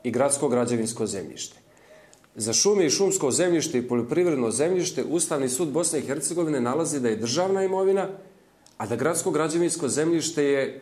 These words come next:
može biti svojina jedinica lokalne samouprave. Dakle, za stvari ili za kategorije stvari koje su u istoj grupi, u istom pravnom režimu, Ustavni sud B I H tvrdi dvije sapr-, sasvim suprotne stvari.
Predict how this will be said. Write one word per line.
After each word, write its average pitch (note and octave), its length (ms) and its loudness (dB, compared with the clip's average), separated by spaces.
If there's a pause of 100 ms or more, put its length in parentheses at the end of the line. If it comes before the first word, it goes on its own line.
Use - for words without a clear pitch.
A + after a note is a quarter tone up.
može D3 300 0
biti C3 320 -2
svojina C3+ 360 0
jedinica B2+ 440 0
lokalne A#2 380 -2
samouprave. G2 560 -6 (500)
Dakle, B2+ 380 0 (100)
za C3 240 -2
stvari D#3 640 0 (680)
ili B2 200 2
za A#2 140 0
kategorije B2 580 -2
stvari D3 500 -2
koje C3+ 180 0
su B2+ 220 -2
u E3 100 2
istoj F#3 340 0
grupi, A2+ 340 -4
u C#3 120 0
istom D3+ 400 -2
pravnom D3 400 -2
režimu, C3 640 -2 (880)
Ustavni E3 500 2
sud D#3+ 300 0
B D#3+ 160 2
I D#3+ 40 2
H F3 300 -2
tvrdi D#3+ 360 0
dvije D3 240 0
sapr-, C3+ 400 -4
sasvim C3+ 360 -2
suprotne D#3+ 440 -4
stvari. E3 380 -2